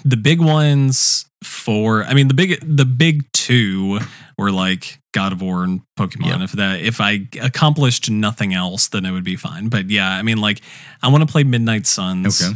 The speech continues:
Speaker 1: which comes out at the beginning of December.
Speaker 2: Yep.
Speaker 1: Um, I wanna play, I would like to play Tactics Ogre
Speaker 2: Yep.
Speaker 1: Reborn.
Speaker 2: Mm-hmm.
Speaker 1: I would like to play Sparks of Hope,
Speaker 2: I
Speaker 1: Mario
Speaker 2: really
Speaker 1: and
Speaker 2: wanna play
Speaker 1: Rabbids.
Speaker 2: Sparks of Hope.
Speaker 1: Um,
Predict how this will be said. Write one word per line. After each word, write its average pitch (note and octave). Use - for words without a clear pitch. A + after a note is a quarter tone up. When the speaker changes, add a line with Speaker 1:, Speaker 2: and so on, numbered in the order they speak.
Speaker 1:
which G#2
comes G2+
out F#2
at F#2+
the F#2
beginning F#2+
of F#2+
December. F#2
Speaker 2:
Yep. -
Speaker 1:
Um, G2
I F#2+
wanna G#2
play, G2
I E2+
would G#2+
like G2+
to F3
play D#3
Tactics A#2+
Ogre G2+
Speaker 2:
Yep. -
Speaker 1:
Reborn. F2+
Speaker 2:
Mm-hmm. E2+
Speaker 1:
I A2
would G#2
like F#2+
to D3+
play A#2
Sparks -
of G2+
Hope, F#2+
Speaker 2:
I -
Speaker 1:
Mario -
Speaker 2:
really F2
Speaker 1:
and D#2+
Speaker 2:
wanna F2
play D#2+
Speaker 1:
Rabbids. F#2
Speaker 2:
Sparks -
of -
Hope. -
Speaker 1:
Um, F#2+